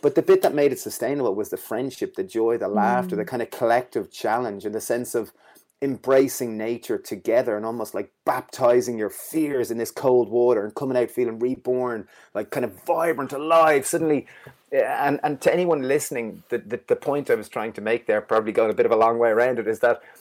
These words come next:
Speaker 1: I think the sense of collectivity and the sense of community, 'cause often in the morning, like, especially this time of year when the alarm goes off at five A M, I'm kinda like, "I don't wanna get up,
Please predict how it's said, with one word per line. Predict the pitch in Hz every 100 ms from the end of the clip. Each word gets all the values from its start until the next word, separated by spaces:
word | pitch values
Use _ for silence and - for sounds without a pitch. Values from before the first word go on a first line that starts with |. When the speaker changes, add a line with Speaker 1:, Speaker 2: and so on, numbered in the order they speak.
| _
Speaker 1:
I | -
think | 156 156 - -
the | 131
sense | - 143 -
of | 117
collectivity | - 120 113 117 - - 117 147 135
and |
the | 104
sense | - 117 -
of | 110
community, | - 113 131 135 113 107
'cause | 123 131
often | 147 147 139
in | 113
the | 107
morning, | 110 113 110 104
like, | 107 104 -
especially | - - 120 110
this | 117 117
time | 113 107
of |
year | 104
when | 104
the | 104
alarm | 104 110 113
goes | 107 104
off | 107 107 -
at | -
five | 107 110 107
A | 104
M, | 107 107 107
I'm | 110
kinda | 117
like, | 110 104 -
"I | - -
don't | 147
wanna | 156 135
get | - 104
up, | 113 131 -